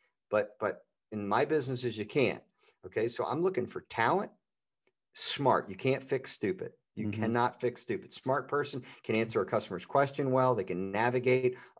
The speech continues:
Speaker 1: a, an issue. They can do stuff on their feet. They, they just figure things out. Smart and great capacity. I want a person who can do two jobs. I
Speaker 2: But
Speaker 1: want
Speaker 2: you're
Speaker 1: somebody
Speaker 2: also
Speaker 1: who
Speaker 2: gonna reward that.
Speaker 1: I, I pay I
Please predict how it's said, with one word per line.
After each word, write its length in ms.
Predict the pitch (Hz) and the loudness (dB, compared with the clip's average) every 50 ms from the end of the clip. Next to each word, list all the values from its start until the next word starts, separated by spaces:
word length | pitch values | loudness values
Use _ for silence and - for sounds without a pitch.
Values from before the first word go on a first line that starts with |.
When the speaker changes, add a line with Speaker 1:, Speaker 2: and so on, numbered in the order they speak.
| _ _ - | _ _ -10
Speaker 1:
a, 80 | 104 - - | -10 -8 -4
an 140 | 107 92 87 | -4 0 4
issue. 520 | 98 117 127 - - 143 135 131 127 123 | 4 4 4 4 2 2 4 4 4 4
They 140 | 104 92 90 | 4 2 -2
can 260 | - - 90 87 87 | -2 -6 -8 -8 -6
do 140 | 90 123 127 | -4 -4 -4
stuff 300 | 127 - - 131 120 - | -4 0 -2 -2 0 0
on 120 | 107 104 104 | -2 -2 -2
their 120 | 92 92 | -2 -4
feet. 260 | 92 - 135 117 - | -4 -4 -4 -4 -2
They, 200 | 98 95 92 - - | -4 -4 -4 -4 -8
they 80 | 110 110 | -8 -8
just 220 | 110 110 - - | -8 -10 -6 -4
figure 180 | 131 127 120 117 | -4 -2 -2 -2
things 240 | - 117 110 107 | -2 -4 -2 0
out. 220 | 113 98 80 - - _ _ - - - - _ _ _ _ _ - | -2 -2 -2 -4 -8 _ _ -20 -20 -20 -20 _ _ _ _ _ -12
Smart 600 | - - - 117 123 143 165 175 - - - _ _ | -10 -6 2 4 6 6 6 6 4 0 -8 _ _
and 140 | 104 95 90 | -4 -4 0
great 300 | 92 101 113 120 117 117 | 4 6 6 6 6 2
capacity. 580 | - 117 - 113 104 95 92 90 - - 90 | -8 -8 2 4 4 4 4 2 0 -2 0
I 60 | 87 101 | 0 2
want 160 | 113 123 120 | 2 2 0
a 40 | 117 | 2
person 340 | - 120 110 110 - 110 | 2 2 2 2 0 -4
who 40 | 95 | -4
can 140 | 92 98 92 | -2 -4 -4
do 140 | 90 90 85 | -2 -4 -4
two 240 | 90 - - 113 107 | -4 -6 -6 -6 0
jobs. 540 | - 92 82 76 73 76 - - - - _ _ _ _ _ _ _ _ _ _ _ _ _ _ _ _ _ _ _ _ _ _ _ _ _ _ _ | 2 2 2 2 -2 -8 -14 -16 -18 -18 _ _ _ _ _ _ _ _ _ _ _ _ _ _ _ _ _ _ _ _ _ _ _ _ _ _ _
I 40 | - _ _ _ | -20 _ _ _
Speaker 2:
But 80 | - - | -2 -2
Speaker 1:
want 120 | 101 - | 0 4
Speaker 2:
you're 100 | 190 165 | 6 6
Speaker 1:
somebody 180 | 156 165 185 185 | 6 6 6 4
Speaker 2:
also 80 | - | 4
Speaker 1:
who 40 | 160 | 4
Speaker 2:
gonna 120 | 160 143 123 | 4 4 6
reward 440 | 117 117 113 110 120 131 127 90 | 6 6 6 8 6 6 6 6
that. 260 | 87 95 90 80 - - _ _ _ _ _ _ _ | 4 2 2 2 0 -4 _ _ _ _ _ _ _
Speaker 1:
I, 120 | - - - - | -2 -2 0 2
I 140 | 98 104 110 | 2 2 2
pay 360 | - - 95 78 80 78 - _ - _ _ - _ | 2 2 2 2 2 0 -6 _ -20 _ _ -6 _
I 240 | 113 110 113 113 | 4 6 6 6